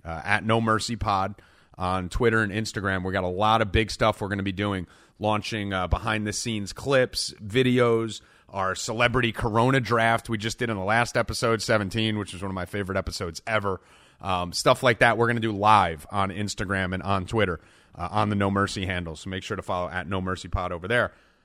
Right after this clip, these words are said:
One of the benefits of you guys making this so big for us is we're able to get bigger and better guests.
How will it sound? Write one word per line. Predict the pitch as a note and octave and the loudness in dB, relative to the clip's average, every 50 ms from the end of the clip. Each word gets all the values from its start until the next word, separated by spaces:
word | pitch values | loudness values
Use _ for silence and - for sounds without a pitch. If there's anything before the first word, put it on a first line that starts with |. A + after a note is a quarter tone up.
| _ _ | _ _
One | - A#2+ C#3 | 0 2 2
of | C#3+ | 2
the | C3 | 4
benefits | A#2+ D3+ F#3 G3+ D3 E3+ D#3+ B2+ | 4 4 4 4 2 0 -2 -2
of | D3+ B2+ | -4 -4
you | C3+ D#3 | -2 0
guys | D3+ E3 D3+ D3+ D3+ C#3+ B2+ - - - - _ _ _ _ _ - | 2 4 4 4 2 2 -2 -8 -12 -12 -14 _ _ _ _ _ -10
making | A2+ B2 C3+ D3 D3+ - D#3 D3+ | -4 0 2 2 4 2 2 0
this | D3+ D3+ C3+ - | 0 0 0 -2
so | - - E3 D#3+ | 2 4 4 4
big | C#3 A#2+ D#3+ F3+ E3 C3 | 6 4 4 4 2 0
for | A#2 C3 C3+ C3+ D3 | 0 2 4 4 4
us | D3+ - - | 4 2 -2
is | C3+ A2+ B2+ | -6 -4 -2
we're | B2+ C3 | 0 0
able | D3 C3+ C#3 C3 | 0 0 0 -2
to | B2 | -2
get | G2 C#3 C#3 C#3 A2 F#2+ | 0 0 0 0 0 0
bigger | A2 C#3+ D3 C#3 C#3+ C#3 | 0 2 2 2 0 0
and | C#3 C3 A2 | -2 0 2
better | G2 C3 C3 C3 C3 B2+ | 4 4 6 6 4 2
guests. | G#2+ A#2+ B2+ C3 C3+ - - - | 2 2 2 2 2 0 -2 -6